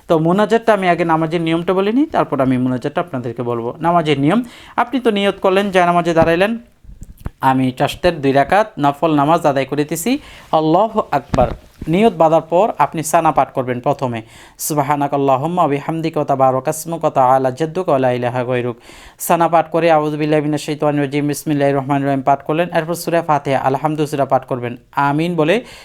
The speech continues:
বিসমিল্লাহির রহমানির রহিম বলে আপনি যে কোনো একটা সূরা পাঠ করবেন, যেটা আপনি পারেন। তাহলে আপনার প্রথম রাকাতে সূরা দুটি শেষ। এখন আপনি রুকুতে যাবেন আল্লাহু আকবার বলে, রুকুতে গিয়ে সুবহানা রব্বিয়াল আযীম, সুবহান রব্বিয়াল আযীম, সুবহান রব্বিয়াল আযীম।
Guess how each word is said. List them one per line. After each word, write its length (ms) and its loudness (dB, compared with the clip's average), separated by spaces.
বিসমিল্লাহির 520 0
রহমানির 340 0
রহিম 200 -4
বলে 320 0
আপনি 280 -2
যে 280 -2
কোনো 200 -2
একটা 200 -2
সূরা 200 -2
পাঠ 220 -2
করবেন, 240 -6
যেটা 220 -4
আপনি 200 -6
পারেন। 320 -2
তাহলে 160 2
আপনার 240 -2
প্রথম 340 0
রাকাতে 480 -2
সূরা 320 0
দুটি 280 -4
শেষ। 400 -4
এখন 240 -2
আপনি 220 -2
রুকুতে 360 -2
যাবেন 220 -2
আল্লাহু 340 2
আকবার 340 -2
বলে, 240 0
রুকুতে 360 0
গিয়ে 180 0
সুবহানা 540 0
রব্বিয়াল 460 2
আযীম, 540 4
সুবহান 400 0
রব্বিয়াল 460 2
আযীম, 460 2
সুবহান 360 -2
রব্বিয়াল 400 0
আযীম। 360 2